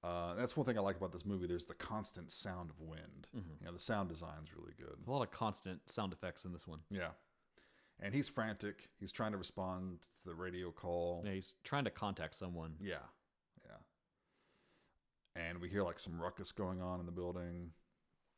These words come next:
Speaker 1: and then nothing.
Speaker 2: And then we get this sort of, like,
Speaker 1: <laughs>
Speaker 2: opening narrator thing going on.
Speaker 1: We get a very helpful, uh, exposition voiceover.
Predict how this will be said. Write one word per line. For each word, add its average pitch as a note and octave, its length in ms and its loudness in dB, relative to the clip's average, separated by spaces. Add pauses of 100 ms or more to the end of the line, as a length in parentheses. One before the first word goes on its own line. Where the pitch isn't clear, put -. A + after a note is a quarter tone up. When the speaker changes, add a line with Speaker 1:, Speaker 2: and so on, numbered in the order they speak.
(100)
Speaker 1:
and E2+ 260 -6
then D#2+ 160 -6
nothing. - 360 -12 (2000)
Speaker 2:
And A2 100 4
then A#2 80 4
we C#3 80 4
get D3+ 160 2
this B2+ 120 2
sort A#2+ 260 6
of, G#2+ 120 6
like, F2+ 400 2 (320)
Speaker 1:
<laughs> - 300 0
Speaker 2:
opening A2+ 420 6
narrator G2+ 460 4
thing G2 240 0
going F#2 240 2
on. F2+ 200 2
Speaker 1:
We C#3 80 6
get D#3+ 120 10
a C3 40 10
very B2 320 8
helpful, G2 680 4
uh, F2 440 2 (220)
exposition F#2+ 680 0
voiceover. D#2 580 -4